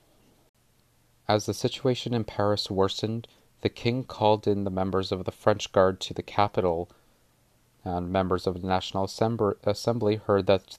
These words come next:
the, that the king was doing this to round up members of the National Assembly and arrest them. In response, they decided to create their own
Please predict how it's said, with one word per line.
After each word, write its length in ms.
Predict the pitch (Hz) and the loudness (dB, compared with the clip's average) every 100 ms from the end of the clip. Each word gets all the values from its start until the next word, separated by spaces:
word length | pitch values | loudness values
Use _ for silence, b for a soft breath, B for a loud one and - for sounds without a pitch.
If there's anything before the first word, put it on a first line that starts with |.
| - | -4
the, 220 | 98 92 104 | 0 0 2
that 240 | 101 95 | 2 4
the 60 | - | 0
king 260 | - 104 | -4 -4
was 200 | 98 95 | -2 -4
doing 340 | - 120 123 101 | 0 0 2 2
this 240 | 101 - | 0 -2
to 160 | - 101 | -4 2
round 300 | 104 120 120 | 4 4 2
up 180 | - | 0
members 340 | 98 95 95 92 | -2 0 0 -2
of 120 | 92 | -2
the 100 | 98 | -2
National 480 | 90 90 - - 90 | -2 -6 -8 -8 -8
Assembly 460 | - 95 92 90 - | -4 -4 0 -2 -2
and 200 | 92 92 | -4 -2
arrest 480 | 90 95 107 - 98 | 2 2 0 -2 2
them. 340 | 85 87 87 _ _ _ _ _ _ _ _ _ _ _ - | 2 0 -10 _ _ _ _ _ _ _ _ _ _ _ -4
In 160 | 120 127 | 0 2
response, 500 | 117 - 107 117 - | 0 4 4 4 2
they 120 | 104 | 2
decided 480 | 101 - 113 120 - | 2 4 4 4 0
to 140 | - | -8
create 600 | - - 107 101 98 - | -8 -8 -2 2 2 4
their 260 | 95 92 98 | 4 4 4
own 200 | 101 | 4